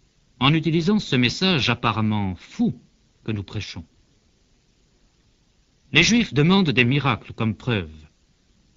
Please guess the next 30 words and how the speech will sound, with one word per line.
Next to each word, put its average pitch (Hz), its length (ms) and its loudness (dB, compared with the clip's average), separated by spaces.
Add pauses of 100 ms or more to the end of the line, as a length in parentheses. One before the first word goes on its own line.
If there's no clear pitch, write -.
(440)
et 104 80 -2
les 123 80 2
Grecs 175 320 2
cherchent - 320 -2
la 143 140 0
sagesse. 143 680 -4 (1200)
Quant 104 240 -4
à 107 80 0
nous, 110 260 0 (1160)
nous 110 260 0
annonçons 123 420 2
le 113 140 2
Christ - 720 -6
cloué 127 320 0
sur 110 180 -4
la 101 80 -2
croix. - 380 -10 (840)
C'est 147 160 -2
un 165 80 4
message 147 500 2
scandaleux 143 600 0
pour 123 160 -4
les 120 80 0
Juifs 104 500 -6 (680)
et 135 80 6
une 135 140 2
folie 135 400 -2
pour 98 180 -8
les 101 80 -2
non-Juifs. 101 560 -6